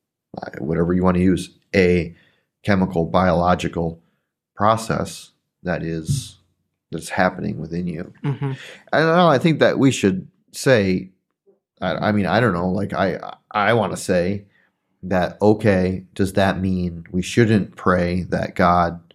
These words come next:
Speaker 1: heals my depression and I should just go take medicine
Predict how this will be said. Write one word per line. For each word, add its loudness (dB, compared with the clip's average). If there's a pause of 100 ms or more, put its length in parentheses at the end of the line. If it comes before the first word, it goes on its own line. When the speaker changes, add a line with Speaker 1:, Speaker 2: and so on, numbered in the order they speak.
(500)
Speaker 1:
heals 2
my 2
depression 0
and -2
I 2
should -6
just -6
go 0
take -6
medicine -2